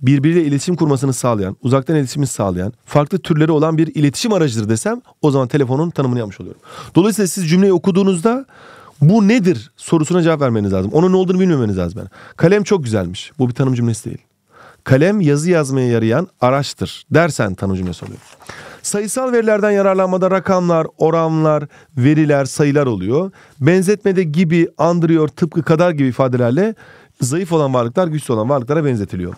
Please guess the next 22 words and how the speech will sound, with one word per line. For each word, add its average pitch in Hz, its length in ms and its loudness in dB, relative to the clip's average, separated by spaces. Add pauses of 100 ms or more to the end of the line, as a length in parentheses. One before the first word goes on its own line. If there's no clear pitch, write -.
(180)
Birinci 226 380 2
kişi - 220 -4
ağızdan 185 320 0
anlatım 175 340 -2
ve 220 60 2
üçüncü 202 280 0
kişi 185 160 0
ağızdan 165 220 0
anlatıma 151 320 0
bakalım. 175 400 -2
Burada 226 220 2
arkadaşlar 160 520 -2 (540)
yazar 220 500 2 (100)
kendi 214 320 0
başından 214 280 0
geçenleri 180 360 0
anlatıyor. 101 380 -4
Yani 156 380 0 (720)
"Eve 196 500 2 (640)
geldim." 156 720 2
der 101 180 0
mesela. 92 460 -10